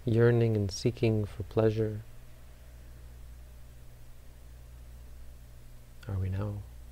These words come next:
more content because of that? And when you come to meditate, you realize, "Hmm, actually,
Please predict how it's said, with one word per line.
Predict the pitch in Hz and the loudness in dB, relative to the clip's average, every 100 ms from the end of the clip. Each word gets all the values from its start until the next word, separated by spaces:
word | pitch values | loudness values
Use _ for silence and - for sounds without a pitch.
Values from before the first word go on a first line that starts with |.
| - | -4
more | 107 107 | -2 0
content | - 101 - 113 143 | -2 -2 0 0 0
because | - 107 117 | -4 -2 -2
of | 117 | 0
that? | 113 131 151 - - - - - - - - - - - - - - - - | -4 -6 -8 -10 -14 -14 -14 -16 -16 -18 -18 -18 -18 -16 -16 -16 -16 -14 -4
And | 101 95 98 | 0 2 0
when | 101 | 0
you | 98 | 0
come | - 104 | 2 2
to | 101 | 4
meditate, | 101 107 104 104 98 98 | 4 6 6 4 0 2
you | 101 | 2
realize, | 104 101 98 | 2 2 2
"Hmm, | 110 107 | 0 0
actually, | 101 98 - 104 101 | -2 -4 -2 -2 -2